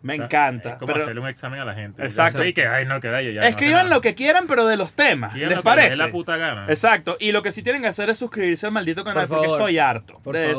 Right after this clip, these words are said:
Speaker 1: decírselo, de
Speaker 2: Por favor,
Speaker 1: pedírselo.
Speaker 2: suscríbanse.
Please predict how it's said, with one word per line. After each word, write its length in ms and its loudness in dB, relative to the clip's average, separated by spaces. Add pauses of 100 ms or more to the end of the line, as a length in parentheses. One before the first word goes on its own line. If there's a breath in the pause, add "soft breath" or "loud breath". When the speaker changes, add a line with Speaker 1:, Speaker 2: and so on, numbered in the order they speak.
Speaker 1:
decírselo, 440 -4
de 100 0
Speaker 2:
Por 140 -8
favor, 220 -2
Speaker 1:
pedírselo. 280 -6
Speaker 2:
suscríbanse. 880 -2